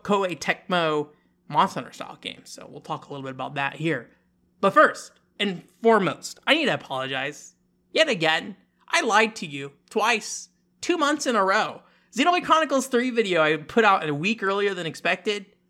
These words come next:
Wow, what a jerk. Um,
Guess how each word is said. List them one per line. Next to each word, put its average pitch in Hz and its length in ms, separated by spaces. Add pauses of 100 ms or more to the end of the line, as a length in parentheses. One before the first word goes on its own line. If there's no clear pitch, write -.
(140)
Wow, 143 400 (340)
what 170 200
a 135 40
jerk. 147 440 (280)
Um, 165 360